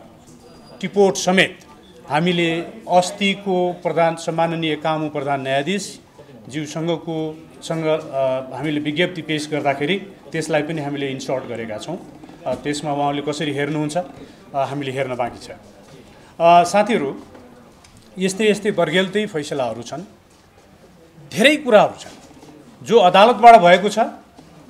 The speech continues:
तर पनि त्यहाँ कानुन मिचिएको छ। कानुनको धर्म प्रक्रिया अनुसार त्यो हुन गर्न मिल्दैन र त्यहाँ ठुलो राष्ट्रिय क्षति भएको छ।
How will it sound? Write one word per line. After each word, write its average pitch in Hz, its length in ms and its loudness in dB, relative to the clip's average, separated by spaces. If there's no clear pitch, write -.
तर 220 280 10
पनि 226 180 0
त्यहाँ 208 220 4
कानुन 196 320 -2
मिचिएको 170 460 -4
छ। 117 60 -12
कानुनको 202 560 2
धर्म 190 400 4
प्रक्रिया 190 440 0
अनुसार 175 260 0
त्यो 170 160 -6
हुन 165 200 -4
गर्न 156 220 -2
मिल्दैन 147 400 -2
र 160 60 -4
त्यहाँ 190 520 2
ठुलो 254 260 2
राष्ट्रिय 208 460 6
क्षति 214 460 -2
भएको 123 300 -4
छ। - 80 -18